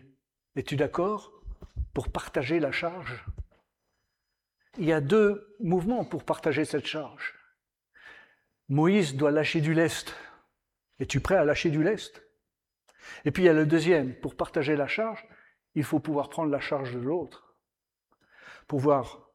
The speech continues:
prendre, participer, collaborer. Lâcher du lest ou descendre des gradins ?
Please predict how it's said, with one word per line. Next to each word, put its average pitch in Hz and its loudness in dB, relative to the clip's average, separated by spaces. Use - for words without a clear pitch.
prendre, 139 -6
participer, - -4
collaborer. 143 0
Lâcher 156 4
du 165 4
lest - 6
ou 185 0
descendre 156 4
des 147 2
gradins ? 135 -2